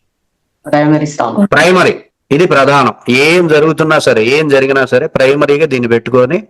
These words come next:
Speaker 2: దీన్ని అడ్డు పెట్టుకొని మనం ముందుకెళ్ళాలి. ఓకేనా? మీకు బ్రహ్మాండమైనటువంటి అంశాలను మీరు ఎక్స్పీరియన్స్ చేస్తారు.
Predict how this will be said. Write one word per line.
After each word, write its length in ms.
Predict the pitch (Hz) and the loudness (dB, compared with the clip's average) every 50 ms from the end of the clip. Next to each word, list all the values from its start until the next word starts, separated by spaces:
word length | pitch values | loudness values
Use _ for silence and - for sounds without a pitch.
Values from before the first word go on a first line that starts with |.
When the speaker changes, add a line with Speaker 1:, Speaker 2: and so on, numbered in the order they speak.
| _ - - - - _ _ _ - | _ -20 -20 -20 -20 _ _ _ 0
Speaker 2:
దీన్ని 560 | 127 123 147 156 165 165 170 175 185 208 208 | 0 2 2 2 2 0 0 0 -2 -2 0
అడ్డు 300 | - 127 127 127 127 160 | 0 -2 -2 -2 -2 -2
పెట్టుకొని 420 | 156 151 143 143 - 127 147 175 196 | 0 0 0 0 0 0 0 0 0
మనం 260 | 165 147 160 180 160 | 0 0 0 0 0
ముందుకెళ్ళాలి. 520 | 139 123 107 104 - 90 80 80 82 - - _ _ _ _ _ _ _ _ _ _ _ _ - - | 0 0 0 0 -2 -4 -6 -8 -14 -14 -14 _ _ _ _ _ _ _ _ _ _ _ _ 0 0
ఓకేనా? 360 | 135 139 - 151 143 - 208 214 - - 131 - _ _ _ _ _ _ - | 0 2 2 0 0 -2 -4 -6 -8 -16 -20 -20 _ _ _ _ _ _ -4
మీకు 500 | 123 139 147 143 156 190 202 202 - - - _ _ _ _ _ _ - - - _ _ _ _ _ _ _ _ - - | -2 -2 -2 0 2 2 2 2 0 -2 -8 _ _ _ _ _ _ -18 -18 -18 _ _ _ _ _ _ _ _ -6 -2
బ్రహ్మాండమైనటువంటి 1500 | 104 113 127 139 143 135 139 143 147 151 151 147 151 139 135 131 127 127 127 117 120 120 117 120 120 120 170 175 - - | 0 0 2 2 0 0 2 2 0 0 0 0 0 0 0 -2 -2 -2 -2 -2 -2 -2 -2 -4 -2 -2 0 0 0 -2
అంశాలను 640 | 110 113 120 123 117 - 127 117 110 113 113 120 139 | -2 -2 -2 -2 -2 0 2 2 2 0 0 -2 -2
మీరు 200 | 131 120 117 117 | -2 0 0 0
ఎక్స్పీరియన్స్ 560 | 107 - - - - 117 107 104 101 95 90 | -2 -2 -4 -4 -2 0 0 0 0 -2 -4
చేస్తారు. 300 | 90 - - - - | -4 -4 -4 -6 -8